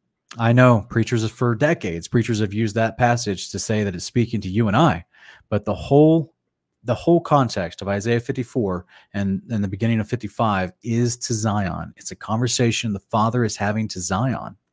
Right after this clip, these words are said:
to the New Jerusalem. It's not to us. So we're gonna be inside it, which is why we're protected. We never have to worry about any kind of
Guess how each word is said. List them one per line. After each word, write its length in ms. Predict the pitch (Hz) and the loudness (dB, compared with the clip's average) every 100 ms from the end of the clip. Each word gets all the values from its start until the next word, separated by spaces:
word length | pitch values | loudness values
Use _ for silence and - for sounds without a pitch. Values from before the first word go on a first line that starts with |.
| _ _ _ - _ | _ _ _ -20 _
to 120 | - | -6
the 180 | - 117 | 2 4
New 120 | 107 | 4
Jerusalem. 460 | 101 107 113 - - _ _ _ - _ _ _ - | 2 0 -2 -6 -14 _ _ _ -20 _ _ _ -6
It's 200 | 117 - | -4 2
not 220 | 120 117 | 2 2
to 200 | - 120 | 0 -2
us. 380 | 85 76 - - _ _ _ _ _ _ - | -2 -6 -12 -14 _ _ _ _ _ _ -16
So 360 | - 101 87 - - _ | -4 -4 -4 -10 -20 _
we're 160 | 135 165 | 6 8
gonna 120 | 165 | 8
be 140 | 143 | 6
inside 420 | 120 107 143 190 | 4 2 2 4
it, 200 | 110 104 - | 2 -2 -6
which 140 | 120 | -4
is 100 | 117 | -2
why 120 | 107 110 | 0 2
we're 200 | 117 147 | 2 0
protected. 540 | 104 107 92 - 101 | -2 -4 -4 -6 -6
We 100 | 117 | -4
never 220 | 131 101 | -2 -2
have 120 | 98 | -4
to 100 | - | -4
worry 420 | 92 95 95 90 95 | -6 -4 -4 -6 -12
about 280 | 92 92 85 | -10 -8 -6
any 160 | 98 | -8
kind 220 | 92 104 92 | -4 -4 -4
of 260 | 85 - | -6 -10